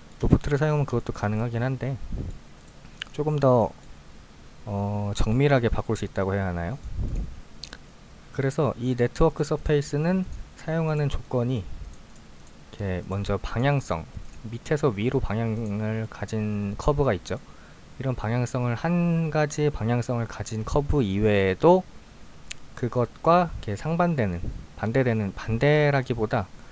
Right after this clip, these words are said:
그 커브를 이루어주기 위한 다른 축의 서페이스, 아니, 라인들이 또 필요해요. 그 라인을 만드는 방법이,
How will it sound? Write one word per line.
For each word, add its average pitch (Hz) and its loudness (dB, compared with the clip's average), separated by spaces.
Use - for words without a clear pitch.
그 117 -2
커브를 170 4
이루어주기 135 4
위한 135 4
다른 139 0
축의 185 2
서페이스, 156 8
아니, 98 -2
라인들이 131 4
또 123 2
필요해요. 147 4
그 - -2
라인을 131 6
만드는 113 0
방법이, 101 2